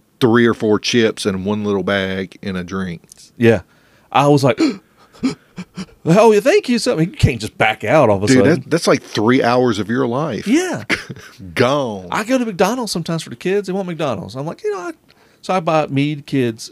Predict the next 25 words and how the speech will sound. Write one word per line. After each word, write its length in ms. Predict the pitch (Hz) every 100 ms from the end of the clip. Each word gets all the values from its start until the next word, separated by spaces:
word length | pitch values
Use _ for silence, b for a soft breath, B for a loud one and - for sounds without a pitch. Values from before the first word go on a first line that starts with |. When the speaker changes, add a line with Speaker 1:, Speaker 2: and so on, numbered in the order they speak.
| -
Speaker 2:
and 100 | 110
the 60 |
wife. 360 | 104 104 98 -
I'll 80 | 107
go 80 | 110
to 60 | 101
McDonald's 480 | 98 113 113 110
or 120 | 98 92
a 60 |
local 240 | 107 - 101
restaurant, 300 | 101 - 95
go 60 |
Dario's 520 | 92 107 101 90 80 82
around 180 | 62
here. 240 | 90 80 - -
Speaker 1:
Mm-hmm. 340 | - 90 98
Speaker 2:
Fifty 340 | - - 269 175
bucks 320 | 190 156 -
later, 360 | 170 135 - _ _ -
even 220 | 196 208
at 60 | 160
McDonald's. 680 | 117 139 139 120 85 - -
And 100 | 143
I'm 100 | 160
like, 200 | 113